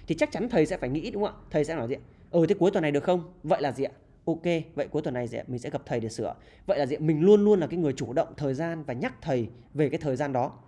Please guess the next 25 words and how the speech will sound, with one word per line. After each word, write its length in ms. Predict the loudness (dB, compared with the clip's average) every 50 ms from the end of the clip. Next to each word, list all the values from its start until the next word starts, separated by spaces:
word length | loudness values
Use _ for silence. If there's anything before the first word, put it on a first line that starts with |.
| -20 -20 -20 -20 -16 0 4
Đúng 100 | 4 6
không? 180 | 6 4 2
Đến 120 | 0 0 2
ngày 100 | 0 0
thứ 100 | 2 4
bảy 200 | 4 4 4 4
rồi 100 | 2 2
thì 60 | 0
mình 120 | 0 -2
nói, 160 | -2 -4 -6 -6 -6
"Thầy 140 | -2 0
ơi, 160 | 2 2 2 2
mai 180 | 0 -2 -4 -4
chủ 80 | -4 -4
nhật 180 | -4 -4 -2
rồi, 140 | -2 -4 -4
chắc 140 | -4 -4 -4
mai 160 | -4 -4 -4
thầy 100 | -4 -4
trò 120 | -4 -4
mình 140 | -4 -4 -4
gặp 160 | -4 -4 -4
nhau 100 | -4 -4
thầy 140 | -4 -4 -4
nhỉ?" 100 | -4 -4